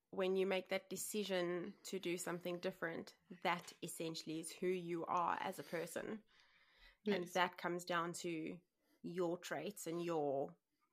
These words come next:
Speaker 1: I guess, personality, your characteristics that really make you who you are.
Speaker 2: Yeah,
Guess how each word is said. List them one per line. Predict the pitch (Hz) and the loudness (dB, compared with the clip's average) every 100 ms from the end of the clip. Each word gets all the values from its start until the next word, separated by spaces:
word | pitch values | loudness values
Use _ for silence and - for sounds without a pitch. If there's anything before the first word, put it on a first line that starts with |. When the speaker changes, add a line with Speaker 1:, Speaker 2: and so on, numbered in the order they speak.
| _ - | _ -6
Speaker 1:
I | |
guess, | 160 151 | -2 -2
personality, | - 170 170 - - - | -4 -8 -4 -2 -2 -4
your | - - | -4 -4
characteristics | 175 - - - - - 151 - | -4 -6 -4 -4 -4 -6 -8 -6
that | 160 - - - - - _ | -6 -6 -12 -20 -20 -20 _
really | 175 175 180 175 170 | -4 2 4 4 0
make | 185 156 - | -2 -4 -4
you | 196 - | -6 -4
who | |
you | 196 175 180 | -4 -2 0
are. | 165 156 233 285 - _ _ _ _ - - - - - _ - _ | 2 6 4 2 -8 _ _ _ _ -20 -18 -18 -18 -20 _ -20 _
Speaker 2:
Yeah, | - 190 214 | 8 12 12